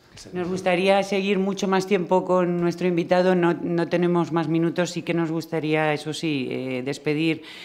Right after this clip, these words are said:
esta charla tan emocionante y tan intensa para mí, y espero que para todas las personas que nos van a seguir, pues con un deseo a, a todos los jóvenes, a los que no son tan jóvenes, también a los más veteranos,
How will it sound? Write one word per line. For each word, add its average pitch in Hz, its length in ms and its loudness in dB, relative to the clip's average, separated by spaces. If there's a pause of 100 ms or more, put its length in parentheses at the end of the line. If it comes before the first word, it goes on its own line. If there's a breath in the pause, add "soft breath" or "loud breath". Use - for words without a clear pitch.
(280 loud breath)
esta 175 320 0
charla 190 640 2
tan 180 260 2
emocionante 185 680 6
y 165 60 -2
tan 175 160 4
intensa 175 500 2
para 160 220 2
mí, 208 180 4
y 190 40 2
espero 180 280 2
que 170 100 2
para 165 280 2
todas 170 200 2
las 160 120 -2
personas 165 500 -2 (380 loud breath)
que 175 100 0
nos 165 140 2
van 165 160 0
a 156 80 0
seguir, 180 500 0
pues 156 380 0
con 156 240 0
un 185 280 4
deseo 175 520 4
a, 156 400 2
a 156 100 0
todos 185 240 4
los 165 160 2
jóvenes, 214 460 2
a - 80 2
los 202 180 4
que 208 140 2
no 269 100 8
son 254 180 0
tan 202 160 2
jóvenes, 208 400 2
también 202 280 2
a 185 80 0
los 175 140 0
más 208 180 2
veteranos, 196 500 4